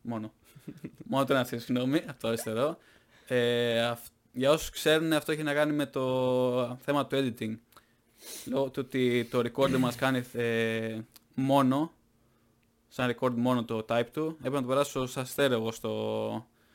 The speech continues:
Speaker 1: στο editing. Κάτι που δεν είχα προσέξει γιατί έκανα edit με τα ηχεία.
Speaker 2: Μμμ.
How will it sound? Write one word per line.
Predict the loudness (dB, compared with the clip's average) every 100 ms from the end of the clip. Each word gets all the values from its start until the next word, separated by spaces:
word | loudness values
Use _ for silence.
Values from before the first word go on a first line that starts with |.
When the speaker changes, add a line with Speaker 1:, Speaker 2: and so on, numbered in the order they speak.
| _ _ _ _ _
Speaker 1:
στο | -8 0
editing. | 2 0 -4 -6 -10 _ _ -2
Κάτι | 0 2
που |
δεν | 2
είχα | 2 0
προσέξει | -2 -2 -2 -2
γιατί | -4 -2
έκανα | -2 0 0
edit | -2
με | -4
τα | -6 -6
ηχεία. | -6 -4 -2 -2 -4 _ _ _ _
Speaker 2:
Μμμ. | -16 -12